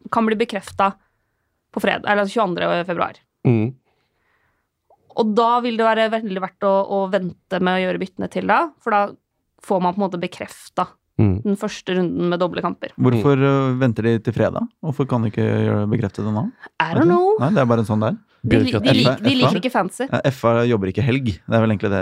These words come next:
Speaker 3: som er
Speaker 1: Ja, sant? Eh, for da vil vi ha liksom mer informasjon, og det er jeg jo glad i.
Speaker 3: Ja.
Speaker 1: Eh, og vite helt sikkert, det er jo ikke, for det er jo ikke, ingen garanti for de som planlegger free til Game Week trettito. Det er ingen garanti for at, eh,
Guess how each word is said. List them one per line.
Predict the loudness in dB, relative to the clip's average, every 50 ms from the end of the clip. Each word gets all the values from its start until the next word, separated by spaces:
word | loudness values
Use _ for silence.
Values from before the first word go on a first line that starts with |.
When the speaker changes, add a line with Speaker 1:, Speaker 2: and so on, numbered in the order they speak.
| -2 -2
Speaker 3:
som | -2 -2
er | -2 0 -2
Speaker 1:
Ja, | -2 -4 -6 _ _ _ -4
sant? | 0 2 2 2 0 -4 _ _ -20 -20 -20 -20 -20 _ -6
Eh, | -2 -2 0 0 0 0 -2 -2 -4 -6 -6
for | 0 0
da | 0 2 2
vil | 0 0
vi | 0
ha | 2 2 2 2 2
liksom | 0 0 2
mer | 2 2 0 0 -4
informasjon, | -6 -6 -4 -4 0 2 2 2 2 0 -2 -4
og | -2 -2 0 0 2 0 0 0 0
det | 0 0 0
er | -2 -4
jeg | -6 -6 -4 -2
jo | -2 0 0 2
glad | 2 2 4 4
i. | 4 2 2 2 2
Speaker 3:
Ja. | 2 2
Speaker 1:
Eh, | 2 2 2 0 0 0 -2 -2 -2
og | -2 -2
vite | -2 -4 -4 -6 -8 -12 _ _ _ -4 -2 -2 0
helt | 0 -2 -2 -4 -8
sikkert, | -8 -8 -8 -8 _ _ _ _ _ -2 -2 -2 -2 _ _ -20 -20 -20 _ _ _ _ _ _ _ -14 -4
det | 0 0
er | 0 0
jo | 0
ikke, | -4 -10 -4
for | -2
det | 0 0
er | 0 -2
jo | -2
ikke, | -4 -4 -2
ingen | 0 2 2 2 2
garanti | 0 -2 -2 -4 -4 -6 -6 -6
for | -4 -4 -4
de | -2 0
som | 0 0 0
planlegger | 0 0 -2 -2 -4 -6 -6
free | -6 -6 -6
til | -2 -2 -2 -2 0
Game | -2 -2 -2 -2 -2
Week | -4 -4 -6 -10
trettito. | -14 -12 -8 -2 0 2 2
Det | 2
er | 2 2
ingen | 0 0 0
garanti | 0 0 -2 -4 -8 -8 -8 -6
for | -6 -8 -8
at, | -4 -2
eh, | 0 0